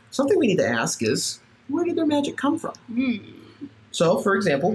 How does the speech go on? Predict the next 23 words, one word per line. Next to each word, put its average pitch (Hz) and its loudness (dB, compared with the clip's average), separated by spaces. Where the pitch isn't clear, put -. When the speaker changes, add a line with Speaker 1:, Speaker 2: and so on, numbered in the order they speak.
Speaker 1:
we 170 4
have 151 0
draconic 135 -2
bloodline, 110 0
which 135 0
means 120 0
an 139 2
ancestor 120 2
liked 113 0
the 113 -2
dragon 101 -2
a 95 -6
little 98 -4
too - -4
much. - -4
Speaker 2:
Yeah. 220 0
Speaker 1:
You 139 2
have 135 0
dragon 123 2
blood 110 0
in 107 0
your 107 0
veins. 87 -4